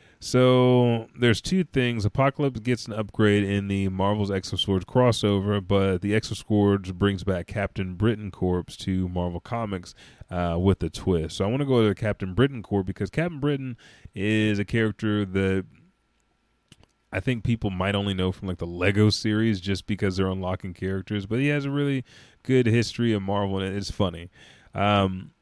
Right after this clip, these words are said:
so we will go, <sighs>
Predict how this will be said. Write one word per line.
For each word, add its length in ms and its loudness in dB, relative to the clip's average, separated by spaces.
so 460 2
we 240 2
will 200 0
go, 920 0
<sighs> 80 -16